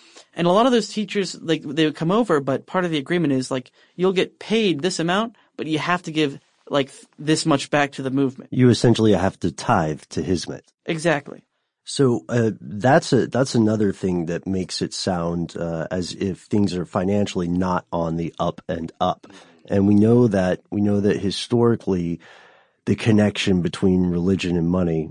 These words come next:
Speaker 2: not to shout out our previous episode too hard, but the connection between religion and money is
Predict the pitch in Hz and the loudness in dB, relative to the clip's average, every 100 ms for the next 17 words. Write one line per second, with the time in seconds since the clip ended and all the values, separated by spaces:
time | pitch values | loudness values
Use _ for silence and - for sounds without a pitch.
0 | _ 107 104 98 95 - 104 92 90 90 | _ 0 2 2 -2 2 4 4 2 2
1 | 87 85 - 101 90 87 85 95 85 87 | 0 -2 -2 0 0 0 -2 -4 -4 -4
2 | 87 80 - 95 80 78 78 95 110 - | -4 -6 -4 -4 -2 -4 -4 -2 -2 0
3 | 110 117 - 95 90 - 90 85 82 85 | 2 2 2 -4 -4 -4 -4 -2 -4 -4
4 | 87 82 78 80 78 80 80 82 78 76 | -6 -6 -6 -6 -6 -6 -4 -4 -4 -6
5 | - 82 76 - | -6 -6 -8 -12